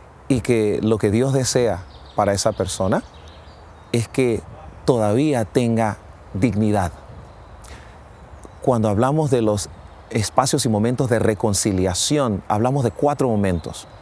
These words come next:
Uno, de que el ser humano se reconcilia con Dios. Dos, del que el ser humano se reconcilia consigo mismo.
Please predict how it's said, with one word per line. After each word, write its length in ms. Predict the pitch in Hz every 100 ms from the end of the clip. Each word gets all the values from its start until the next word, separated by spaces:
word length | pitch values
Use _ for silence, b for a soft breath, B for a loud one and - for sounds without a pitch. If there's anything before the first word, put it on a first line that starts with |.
| B B B B -
Uno, 320 | 151 160 185 - - - - - -
de 180 | - 120
que 320 | 107 113 104 - -
el 160 | 113
ser 160 | - 135
humano 240 | 131 139
se 120 | -
reconcilia 800 | 110 104 104 101 - 131 123 104 - - -
con 180 | 110 98
Dios. 400 | 98 82 - - - B B B - -
Dos, 460 | 104 151 165 - - - - 107
del 180 | 117
que 100 | 107
el 60 | 113
ser 160 | - 143
humano 220 | 135 143
se 140 | 135
reconcilia 560 | 110 104 104 131 123 117
consigo 400 | 110 - 110 101
mismo. 340 | 101 95 87